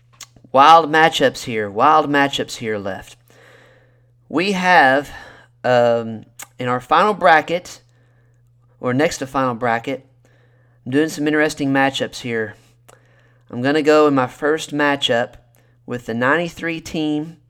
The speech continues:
of Jamal Mashburn that went to the Final Four versus that ninety-seven team of Anderson and Mercer that went to the final game.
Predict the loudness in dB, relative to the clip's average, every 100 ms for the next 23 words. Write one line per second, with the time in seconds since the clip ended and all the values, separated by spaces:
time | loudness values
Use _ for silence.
0 | _ _ _ -12 -10 -6 -4 -2 0 0
1 | -2 -2 -8 -12 -12 -14 _ -10 -8 -8
2 | -6 -2 -2 -2 -6 -4 -2 -4 -6 -20
3 | _ _ _ _ -6 -6 -4 -4 -2 0
4 | 0 -2 -2 -2 -2 -6 -8 -8 -6 -6
5 | -6 -4 -6 -6 -8 -8 -6 -4 -4 -4
6 | -12 -18 _ _ _ _ _ _ _ _
7 | _ -6 -6 -6 -6 -2 -2 -2 -6 -8
8 | -10 -16